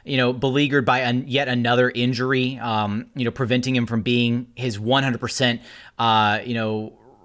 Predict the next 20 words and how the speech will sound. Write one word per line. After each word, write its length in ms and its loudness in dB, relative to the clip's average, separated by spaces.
Russell 480 2
Westbrook 420 0
self. 380 0
Like, 140 -4
I 40 0
mean, 140 0
he 200 -4
truly 480 0
is 120 0
a, 300 -4
a 140 -8
transcendent 640 -2
basketball 480 -2
player. 340 -6
Um, 360 2
the, 140 2
the 180 -2
way 280 2
that 120 -4
he, 640 -4